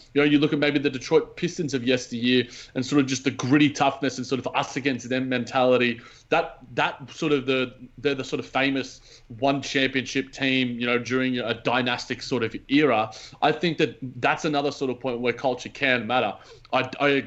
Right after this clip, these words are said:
totally agree with both of you and sort of think that, you know, it doesn't matter in the grand scheme of things.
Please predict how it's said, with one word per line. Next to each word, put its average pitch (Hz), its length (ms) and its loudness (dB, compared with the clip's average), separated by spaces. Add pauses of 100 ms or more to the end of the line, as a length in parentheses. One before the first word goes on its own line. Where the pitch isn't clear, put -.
totally 160 380 4
agree 135 160 4
with 123 120 0
both 120 220 0
of 113 80 -14
you 113 60 -4
and 107 120 -6
sort 117 160 -4
of 110 80 -8
think 117 180 -4
that, 107 100 2
you 107 60 -2
know, 101 80 0
it 110 200 -4
doesn't 110 300 0
matter 104 340 0
in 107 140 -2
the 104 80 -2
grand 110 340 0
scheme 120 240 0
of 120 100 -6
things. 170 300 0